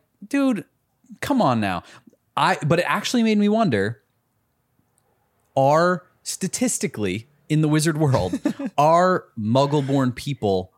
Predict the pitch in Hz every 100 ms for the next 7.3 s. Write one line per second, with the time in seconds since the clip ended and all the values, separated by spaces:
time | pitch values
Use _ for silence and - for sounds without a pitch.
0 | _ _ _ _ _ 104 113 139 - -
1 | 117 107 101 - _ _ _ _ 110 104
2 | 104 92 90 90 - _ 135 139 135 101
3 | 110 123 120 90 73 - _ _ - -
4 | _ _ _ - 151 151 _ - 165 156
5 | - - - 180 180 151 135 - _ _
6 | - 131 - 139 - 104 90 85 - 117
7 | 110 107